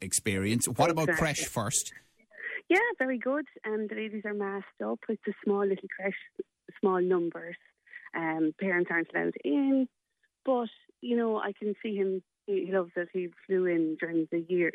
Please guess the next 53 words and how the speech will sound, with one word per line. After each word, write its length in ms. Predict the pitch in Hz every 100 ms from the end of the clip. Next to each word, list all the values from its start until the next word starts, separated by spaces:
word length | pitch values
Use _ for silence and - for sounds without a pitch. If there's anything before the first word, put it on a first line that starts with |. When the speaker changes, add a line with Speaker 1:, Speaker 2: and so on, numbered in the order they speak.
| 170
Speaker 2:
during 140 | 190
the 80 | 180
summer. 200 | 208 190
He 100 | 170
had 120 | 170
a 20 | 165
little 180 | 165 160
test 140 | 175 - _
day, 100 | 156
you 160 | 151 160
know, 120 | 160
and 120 | 156
he 80 | 156
loved 200 | 160 -
it. 100 | 156 _ - - - - -
But, 220 | 180 170 -
um, 380 | 175 170 170 165 - _ 226 247
normally 400 | 240 247 226 208
you'd 200 | 190 -
kind 220 | 196 185
of, 80 | 180
I 80 | 170
suppose, 180 | _ 180 -
hover 300 | 196 185 180
around 300 | 185 185 196
a 20 |
bit 140 | 220 -
more. 300 | 247 247 262 -
You 80 | 202
don't 240 | 196 196 196
see 80 | 196
the 80 | 185
hovering. 480 | 190 180 190 220 220 _ _ - _
There's 120 | - 175
only 60 |
one 220 | 170 170
mum 200 | 165 160
out 140 | 156 156
there 100 | 151
hovering 460 | 151 156 151 143 143
right 180 | 147 -
now, 260 | 151 143 147
and 140 | 151
I 120 | 147
kind 180 | 143 160
of 80 | 156
gave 160 | 160 156
her 140 | 156
a, 100 | 151 - _ - - - -
gave 100 | 165
her 100 | 156
a 80 | -
smile, 300 | 180 165 156